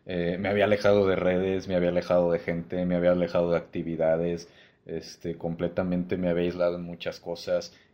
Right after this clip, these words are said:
eh, cambié el rumbo, me fui a la alberca, dije, "No quiero saber nada de tenis, no quiero saber nada de otra gente", me, me metí a la alberca, al fin que dije, "En el agua no oyes a nadie".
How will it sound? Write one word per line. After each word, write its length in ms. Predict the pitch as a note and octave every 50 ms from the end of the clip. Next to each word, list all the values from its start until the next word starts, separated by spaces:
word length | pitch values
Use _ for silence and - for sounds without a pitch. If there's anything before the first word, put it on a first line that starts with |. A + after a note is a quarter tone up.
| _ -
eh, 220 | - E2 E2+ E2+ -
cambié 280 | - G#2 G2+ G2+ G#2
el 60 | A#2 A#2
rumbo, 360 | A2+ G#2+ G#2+ G2+ G#2 C#3+ -
me 120 | - G#2 -
fui 100 | G#2 G#2
a 40 |
la 180 | A2 A2 G#2+ G2
alberca, 520 | F2+ F2 F2+ F#2 F2+ F2+ - B2+ D3 - C3+
dije, 160 | A2+ - -
"No 160 | F2+ F2+ F2+ F2+
quiero 180 | - F#2+ G2
saber 300 | - - F2 E2+ E2+ F2
nada 160 | F#2 F2 E2+
de 80 | E2 D#2
tenis, 400 | - - F2 F2 F2+ F2 - G2
no 80 | F2 -
quiero 180 | - - F2
saber 320 | - - E2 E2 D#2+ D#2+ E2+
nada 200 | E2 E2 E2 D#2+
de 180 | E2 D2+ D2
otra 260 | D2 - - D#2 D2
gente", 480 | - - E2+ E2+ E2 - F2 F2 F2 -
me, 140 | - F2 D#2+
me 140 | D#2 D#2+ D#2
metí 240 | D#2+ D#2+ - - F2
a 40 | F2+
la 100 | F#2 F2+
alberca, 440 | F2 F2+ F#2+ G#2 - - C3 C#3 -
al 60 | -
fin 200 | - - F#2+ F#2
que 100 | - G2
dije, 220 | F2+ F2 F2 - E2+
"En 80 | E2+
el 100 | E2 E2+
agua 220 | F2 F2+ F#2+ F#2+ F2+
no 80 | F#2
oyes 340 | F#2 F#2 F#2 F2+ E2+ - - -
a 100 | F2 E2+
nadie". 400 | F2+ G2+ A2 A#2 B2+ D3 -